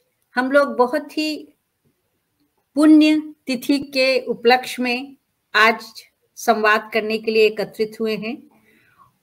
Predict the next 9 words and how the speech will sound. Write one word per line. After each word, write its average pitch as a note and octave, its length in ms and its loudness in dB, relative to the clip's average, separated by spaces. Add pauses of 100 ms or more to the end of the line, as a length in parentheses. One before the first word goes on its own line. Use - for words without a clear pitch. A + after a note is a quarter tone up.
(200)
और A3+ 460 8
मेरा A3 260 2
सौभाग्य A3 680 -2
है B3 360 -4 (240)
कि G#3+ 420 -6 (100)
देवेंद्र G3+ 480 0
जी G#3+ 180 -4
ने G#3+ 220 -6
इस G#3+ 340 -10